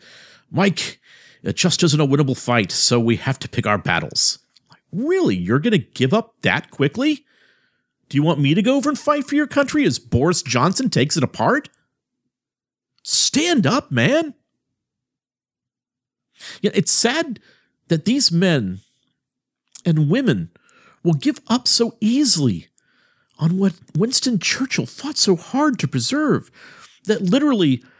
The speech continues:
hundreds of thousands of your countrymen died to preserve. And then there is the other side of things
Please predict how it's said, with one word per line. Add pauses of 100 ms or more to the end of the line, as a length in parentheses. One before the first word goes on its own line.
(140)
hundreds
of
thousands
of
your (100)
countrymen (1400)
died (640)
to
preserve. (4000)
And
then
there
is
the
other
side
of
things